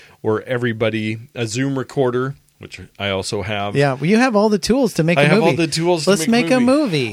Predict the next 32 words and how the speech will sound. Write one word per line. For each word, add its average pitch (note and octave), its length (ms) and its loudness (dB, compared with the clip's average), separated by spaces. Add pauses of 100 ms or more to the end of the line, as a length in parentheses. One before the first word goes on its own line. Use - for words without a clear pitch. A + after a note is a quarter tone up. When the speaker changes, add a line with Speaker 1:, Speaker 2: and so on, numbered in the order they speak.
Speaker 2:
movie. D#2+ 100 -16 (160)
Speaker 1:
Let's C3 260 -4
do C3 160 -2
it. A2 140 -4
The A#2+ 80 -8
Not C#3 260 2
Nerd E3 200 -2
movie C#3 400 0
coming C#3 360 -2
soon. A#2+ 500 -2
Speaker 2:
Well, F#3+ 280 2
I D#3+ 100 0
just F3 220 -4
finished F#3 280 -2
writing C3 280 0
a - 20 -6
script - 400 -4
for B2 140 -4
the A2 160 -4
Family C3 400 -4
Can't A#2+ 260 -8
Play C3 560 -4
Speaker 1:
Yeah. E3 300 -2
Speaker 2:
for - 160 -4
next B2+ 280 -6
week. A#2+ 300 -8 (160)
Speaker 1:
Let's B2+ 220 -4
Speaker 2:
W-, D#3+ 160 -12
Speaker 1:
turn C3 160 -4
Speaker 2:
why F3+ 80 2
Speaker 1:
it D3 80 -4
Speaker 2:
can't F#3+ 180 0